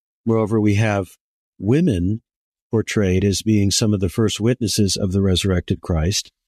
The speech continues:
Now, that's significant because women in that day were not accorded a very high level of credibility as witnesses. So if you're going to create a false story about a resurrection, you probably would not include the women, but we find that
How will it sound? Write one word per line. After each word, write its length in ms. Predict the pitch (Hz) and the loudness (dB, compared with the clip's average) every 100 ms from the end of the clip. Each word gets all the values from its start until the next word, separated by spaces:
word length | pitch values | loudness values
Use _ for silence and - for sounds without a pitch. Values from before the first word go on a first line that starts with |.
| _ _ _ | _ _ _
Now, 100 | 104 | -2
that's 280 | 107 113 - | 0 0 0
significant 680 | 110 95 135 123 98 95 98 | 0 0 0 0 0 0 0
because 400 | 110 101 90 107 | -2 0 0 0
women 460 | 98 127 98 92 | 0 0 0 -2
in 160 | 98 98 | -2 0
that 240 | 101 90 | 0 -2
day 480 | - 143 117 87 101 - _ _ _ _ | -2 0 0 0 -2 -6 _ _ _ _
were 120 | 107 | -4
not 160 | 107 104 | -2 -2
accorded 520 | 101 - 117 110 104 | -4 -2 0 2 2
a 80 | 98 | 0
very 300 | 92 98 95 | 0 2 0
high 320 | 80 101 95 | 0 0 0
level 500 | 92 95 92 87 85 - _ _ _ _ | 0 0 -2 -4 -6 -10 _ _ _ _
of 100 | 90 | -6
credibility 680 | - 101 87 110 110 87 90 | -2 -2 0 2 2 2 2
as 160 | 87 | 2
witnesses. 600 | 117 143 98 - - - - _ _ _ _ | 0 0 -2 -4 -6 -10 -12 _ _ _ _
So 280 | - 95 92 | -2 0 2
if 100 | 107 | 0
you're 80 | |
going 180 | 98 110 | 0 0
to 60 | 101 | -2
create 600 | - 101 98 135 110 98 - | -2 0 2 2 2 -2 -10
a 40 | - | -20
false 400 | - 117 156 - | -4 0 0 0
story 540 | - 95 82 80 87 _ | 0 0 0 -4 -8 _
about 260 | 98 92 87 | -4 -2 0
a 40 | |
resurrection, 680 | 87 82 90 80 71 - 87 - _ _ _ _ | 2 0 0 -2 -2 -2 -2 -4 _ _ _ _
you 100 | 107 | -4
probably 340 | 104 107 101 104 | -2 0 0 0
would 180 | 92 90 | 0 0
not 200 | 90 85 | 0 0
include 460 | 82 98 90 85 - _ _ _ _ | 0 0 0 -2 -8 _ _ _ _
the 80 | 92 | 0
women, 340 | 131 151 76 | 0 0 -2
but 140 | 85 85 | -2 -2
we 120 | 87 | -2
find 340 | - 117 117 | -2 0 0
that 240 | 85 76 | -2 -4